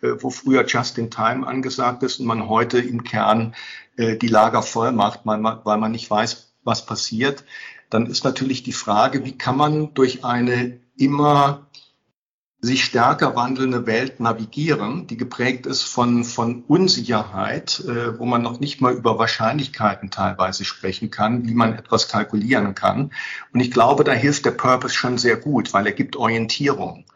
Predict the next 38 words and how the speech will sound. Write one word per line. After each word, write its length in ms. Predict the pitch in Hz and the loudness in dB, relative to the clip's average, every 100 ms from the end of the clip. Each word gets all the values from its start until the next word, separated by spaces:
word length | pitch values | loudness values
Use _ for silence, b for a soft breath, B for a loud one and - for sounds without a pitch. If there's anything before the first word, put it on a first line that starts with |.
| B B B B B | B B B B B
Man 140 | 110 | 0
kann 160 | 113 123 | 2 0
sich 140 | - | 2
das 180 | 135 - | 0 2
so 100 | 131 | -2
vorstellen, 560 | - 143 160 - 117 113 | -2 0 0 2 0 2
wenn 120 | 113 | 0
man 160 | 113 | 0
einen 400 | 110 110 113 110 | -2 -2 0 -2
Purpose 440 | - 127 143 151 139 | 2 2 2 0 0
hat, 160 | 131 | 0
also 220 | 123 113 123 | -4 -6 -6
einen 240 | 110 107 | -4 -4
Zweck, 400 | - 147 139 - | -2 -2 -4 -2
worum 220 | 117 110 104 | -4 -2 -4
es 120 | - | -4
einen 320 | 104 98 95 | -6 -4 -4
gibt, 440 | 92 90 - - B B B B B B | -6 -8 -10 -20 B B B B B B
äh, 240 | 113 110 110 | 2 4 4
dann 240 | 117 120 | 2 0
dient 240 | 139 160 151 | 0 0 2
der 160 | 135 | 2
im 140 | 131 131 | 0 -4
Kern 380 | 131 120 131 | 2 2 2
als 280 | 139 131 - | 0 -6 -8
Polarstern 1040 | - 120 104 120 185 - 104 95 123 220 - _ b b b _ | -2 0 2 2 0 -2 -2 0 0 -2 -8 _ b b b _
und 120 | 127 | 0
man 160 | 131 123 | 2 0
kann 220 | 131 147 | 0 0
sich 300 | 160 - - _ - | -2 -6 -12 _ 0
an 160 | 131 | 2
dem 180 | 131 131 | 4 2
Polarstern 680 | - 123 120 151 - 131 131 | 2 2 4 2 0 0 -2
orientieren, 600 | 120 123 120 - 139 143 | -4 -4 -4 -2 -2 -2
auch 240 | 139 135 139 | -2 -2 -2
in 140 | 131 | -4
turbulenten 580 | 143 127 123 117 117 120 | -2 0 0 0 -4 -6
Gewässern. 580 | 110 101 98 92 98 | -4 -4 -4 -8 -12